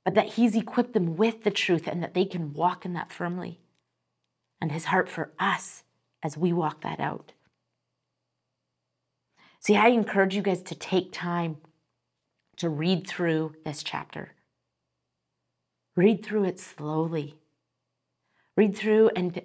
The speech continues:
ask yourself as you're about to read, "God, may I hear your heart? May I see your son's heart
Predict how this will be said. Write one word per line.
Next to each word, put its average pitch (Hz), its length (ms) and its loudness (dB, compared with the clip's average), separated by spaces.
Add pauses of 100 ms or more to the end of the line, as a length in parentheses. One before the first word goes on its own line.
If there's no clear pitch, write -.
(340)
ask 196 300 0
yourself 175 400 0
as 160 200 2
you're 175 120 0
about 185 220 -2
to - 120 -10
read, 170 240 -2 (340)
"God, 190 360 4
may 185 160 0
I 175 100 0
hear 220 720 0 (360)
your 165 160 -4
heart? 185 640 0 (840)
May 185 140 4
I 175 60 2
see 233 380 2
your 214 160 4
son's 208 560 0
heart - 540 -2